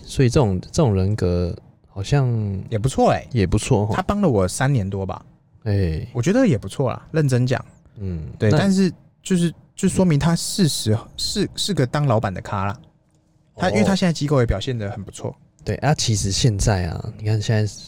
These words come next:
Speaker 1: 媒体平台那么多，
Speaker 2: 对。
Speaker 1: 新的媒体平台那么多，
Speaker 2: 哎。
Speaker 1: 其实真的是好的人才，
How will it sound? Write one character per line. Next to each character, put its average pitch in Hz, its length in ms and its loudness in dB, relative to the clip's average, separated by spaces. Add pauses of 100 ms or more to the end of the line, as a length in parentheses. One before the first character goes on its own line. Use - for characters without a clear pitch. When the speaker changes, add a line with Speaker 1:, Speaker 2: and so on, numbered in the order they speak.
(140)
Speaker 1:
媒 101 200 -2
体 101 160 0
平 92 180 -6
台 90 140 -4
那 104 180 4
么 95 160 -2
多， 85 320 -4 (160)
Speaker 2:
对。 98 100 -6
Speaker 1:
新 110 220 0
的 98 100 4
媒 95 80 2
体 92 140 -2
平 85 160 -4
台 90 260 -6
那 92 60 -6
么 78 120 -6
多， 50 200 -10 (240)
Speaker 2:
哎。 92 160 -8 (160)
Speaker 1:
其 - 160 -2
实 107 140 0
真 131 200 2
的 120 120 2
是 107 280 0 (600)
好 - 240 -4
的 104 80 4
人 101 180 2
才， 90 400 -2